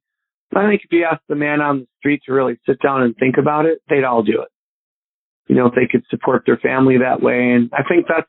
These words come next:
kind of been the pat answer out of all the players. It's, you know, I can play less, I can be with my family more, or be, do what I wanna do more. Um, and, you know, other players like Rory and J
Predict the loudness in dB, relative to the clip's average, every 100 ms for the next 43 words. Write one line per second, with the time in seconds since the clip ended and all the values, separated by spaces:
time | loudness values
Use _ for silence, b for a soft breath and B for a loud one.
0 | -4 -4 -4 -6 -2 0 -2 -4 -6 -4
1 | -2 -4 -6 -8 -4 -2 0 -2 -2 -2
2 | -4 -2 0 2 0 -2 -10 _ _ _
3 | _ _ _ _ _ -2 0 0 -2 -4
4 | -8 -4 0 0 0 -4 -6 _ -6 -6
5 | -6 -4 0 2 0 -2 _ _ -2 0
6 | 0 -2 0 0 2 4 2 2 -2 -4
7 | -6 -10 -8 0 2 2 0 -2 -2 -6
8 | -12 -20 -16 -16 -16 _ _ _ _ _
9 | _ _ -4 0 2 2 2 0 -4 -14
10 | _ _ _ 0 2 4 6 6 4 _
11 | _ _ _ _ _ 0 2 2 0 0
12 | 0 -2 -2 -6 -4 -2 0 -2 -4 -8
13 | -18 _ -2 -2